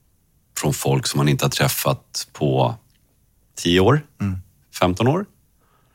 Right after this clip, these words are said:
Speaker 1: Och då är det också så här, det ger ju bara sken av att folk,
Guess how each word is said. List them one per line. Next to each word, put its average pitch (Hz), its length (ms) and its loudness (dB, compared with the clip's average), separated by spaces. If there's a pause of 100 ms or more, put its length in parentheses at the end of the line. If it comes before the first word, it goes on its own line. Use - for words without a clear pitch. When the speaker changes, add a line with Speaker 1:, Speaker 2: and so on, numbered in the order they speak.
(420)
Speaker 1:
Och 71 100 -8
då 90 140 4
är 92 40 6
det 92 60 6
också 92 260 2
så - 100 -2
här, 73 80 2
det 90 260 2
ger 87 180 4
ju 80 120 2
bara 71 220 -2
sken 73 320 -2
av 69 140 0
att 67 120 -4
folk, - 640 -6